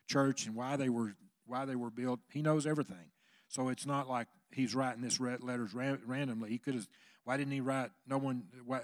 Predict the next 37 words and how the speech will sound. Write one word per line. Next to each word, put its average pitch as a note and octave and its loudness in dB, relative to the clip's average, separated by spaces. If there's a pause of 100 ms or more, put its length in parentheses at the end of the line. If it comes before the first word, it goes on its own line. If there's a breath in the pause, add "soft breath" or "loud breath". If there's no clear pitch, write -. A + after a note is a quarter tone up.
(120)
why C3+ 0
didn't C#3 0
he B2 -2
write, B2+ -2 (360 soft breath)
"He C#3+ 2
who C#3 6
opens B2+ 0
to A#2 -12
no B2+ -2
one B2+ -2
shuts, C3 -4
and A2 -8
shuts B2+ -4
and A2+ -8
no A#2+ -4
one A#2+ -4
opens" B2 -4
to A#2 -8
any A#2+ -2
of A2+ -8
the C3 -4
other D#3 0
churches? - -10
Well, B2 -6
there's B2 -2
a - -2
reason D#3+ 4
this C3 -6
one A#2+ -6
was G2+ -12
written A2 -4 (360 soft breath)
for B2 -8
that B2+ -6
purpose A#2+ -6
right A#2 -12
there. B2+ -6
Philadelphia C#3+ 2